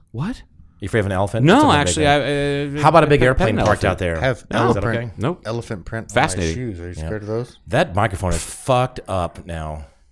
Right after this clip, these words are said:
Speaker 1: Yes.
Speaker 2: Don't, don't worry about it. Just, it's fine. It'll be fine.
Speaker 1: Kevin, you just, you fucked with it, and you fucked
Speaker 3: Good
Speaker 1: with
Speaker 3: thing
Speaker 1: it,
Speaker 3: for
Speaker 1: and
Speaker 3: me
Speaker 1: you
Speaker 3: showing
Speaker 1: fucked
Speaker 3: up
Speaker 1: with it.
Speaker 3: today.
Speaker 2: Yeah, no, that's good.
Speaker 3: The one day I showed up and getting
Speaker 1: Well,
Speaker 3: fired
Speaker 1: yeah, that's
Speaker 3: anyway.
Speaker 1: yeah.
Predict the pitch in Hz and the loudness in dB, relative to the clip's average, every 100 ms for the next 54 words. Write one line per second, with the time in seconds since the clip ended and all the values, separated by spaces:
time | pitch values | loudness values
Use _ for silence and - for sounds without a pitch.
0 | _ 101 117 95 78 - - _ _ - | _ 2 2 2 -4 -12 -14 _ _ -20
1 | _ _ 104 123 123 139 107 87 87 104 | _ _ -2 -2 0 0 0 0 -4 -6
2 | 139 - 131 135 - 165 165 135 151 147 | -8 -10 -10 -6 -4 -4 -4 -6 -6 -6
3 | 143 117 120 110 - 123 107 104 95 92 | -6 -10 -10 -10 -8 -6 -4 -4 -4 -6
4 | - 92 90 - - 113 - - 113 107 | -8 -4 -4 -2 0 0 0 -2 0 0
5 | 92 85 - - 104 127 147 151 - 120 | -2 -6 -6 0 0 2 2 2 0 -2
6 | 120 - - 110 104 104 87 82 80 80 | -2 -4 -4 -2 0 -2 -4 -6 -6 -8
7 | - - 92 87 78 71 - _ 82 80 | -10 -20 -18 -12 -10 -10 -14 _ -10 -10
8 | - 78 71 - _ _ 95 95 113 110 | -10 -12 -12 -14 _ _ -14 -6 -4 0
9 | 110 104 104 110 104 98 98 92 92 160 | 0 0 -2 -6 -4 -6 -6 -2 6 6
10 | 117 - 135 127 113 110 101 123 113 107 | 6 4 6 6 2 0 4 8 8 6